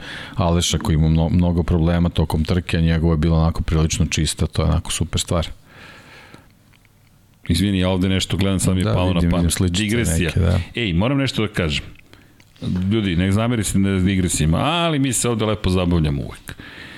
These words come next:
Speaker 2: Moram da pohva-, da, ne, ne, ne pohvalim, da se zahvalim, nemam reči. Dakle, Ceca i Maja su nam došle u posetu i doneli nam potpisanu fotografiju Mika Schumachera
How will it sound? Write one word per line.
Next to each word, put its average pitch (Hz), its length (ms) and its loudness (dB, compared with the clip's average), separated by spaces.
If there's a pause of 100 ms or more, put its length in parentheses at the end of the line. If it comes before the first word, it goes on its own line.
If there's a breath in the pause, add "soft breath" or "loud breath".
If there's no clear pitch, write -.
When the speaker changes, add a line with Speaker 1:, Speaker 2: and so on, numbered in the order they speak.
(320 loud breath)
Speaker 2:
Moram 107 220 0
da 101 80 -2
pohva-, 104 380 -2
da, 107 160 -2
ne, 131 260 0
ne, 170 160 2
ne 208 140 0
pohvalim, 143 540 -2
da 87 60 0
se 92 140 -2
zahvalim, 98 460 0
nemam 131 180 -2
reči. 110 360 -4 (400 loud breath)
Dakle, 104 380 0 (300)
Ceca 139 300 -2
i - 20 0
Maja 143 240 0
su 127 140 -4
nam 95 160 0
došle 90 320 0
u 85 40 -2
posetu 90 560 -2 (480 loud breath)
i 87 80 0
doneli 113 300 0
nam 123 100 0
potpisanu 110 580 -2
fotografiju 104 600 -2
Mika 107 320 0
Schumachera 110 640 0